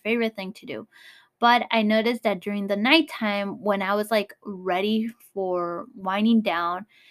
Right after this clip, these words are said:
I didn't want to continue thinking about business, continue thinking about, "Oh my God, how do I become more,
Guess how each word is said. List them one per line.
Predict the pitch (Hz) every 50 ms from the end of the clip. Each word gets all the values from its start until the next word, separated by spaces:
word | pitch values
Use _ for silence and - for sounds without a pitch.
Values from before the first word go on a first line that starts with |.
| _ _ _ _ _ -
I | 220
didn't | 220 226 262 262 302 302 294 285 240
want | 226 233 220 233 226 -
to | - 254 226
continue | - 233 202 208 - - - 233 220 214 214 208
thinking | 208 - - 190 190 202 - 202 190 185
about | 180 - 170 170 175 - -
business, | - 185 180 180 - - 190 185 185 175 -
continue | - - 196 185 - - 214 196 196 190 190
thinking | - - 190 190 185 - 202 202 190 - _ -
about, | 208 175 - 180 180 180 180 185 220 _ _ - _ - _ _ _ _ _ _ _ _ _ _ _ _ _ _ _ _ _ _ -
"Oh | 247 247 233
my | 226 226 214
God, | 208 202 202 202 202 -
how | - - - 233 226 226
do | 214 226 226 220
I | 202 202 190 185 - -
become | - 185 - - - 214 202 196 196
more, | 196 196 190 190 190 196 190 190 190 185 185 190 190 202